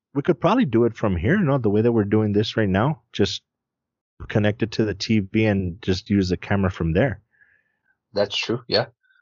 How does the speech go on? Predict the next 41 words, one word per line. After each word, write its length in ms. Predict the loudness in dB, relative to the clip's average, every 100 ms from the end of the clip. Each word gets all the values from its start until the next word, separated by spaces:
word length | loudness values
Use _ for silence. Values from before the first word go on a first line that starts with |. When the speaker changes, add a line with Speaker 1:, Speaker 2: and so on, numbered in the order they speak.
| _ _ _ _ _ _ _ _
Speaker 2:
It's 160 | -6 -2
a 40 |
good 120 | 2 2
idea, 300 | 4 2 4
bro. 220 | 2 0 -8 _ _ _
Speaker 1:
I'm 80 | 2
gonna 120 | 2
do 180 | 4 4
that. 220 | 4 0 _ _ _
And 160 | 2 4
I'll, 180 | 2
I'll, 400 | 2 2 2 0 -2
I'll 60 | -4
shoot 260 | -2 2
out 140 | 2 2
a 20 |
message 480 | 0 -2 -4 -8 -4
to 100 | -4
the 80 | -4
guys 320 | 0 0 0
to 100 | -4
let 240 | 0 0 2
'em 120 | 0
know 280 | 0 0 0
what 260 | 0 0 0
day 180 | 0 0
exactly 560 | -2 -4 -2 -2 -2
I'll 80 | -4
be 140 | 0 -2
there, 80 | 0
so 160 | -4
hopefully 320 | -4 -4 -2 -2
they 100 | -2
can 180 | -2
be 140 | 0 0
there 120 | 0
and 100 | -2
come. 200 | -4 -4
'Cause, 180 | 0 2
I 60 | 2
mean, 240 | 2 0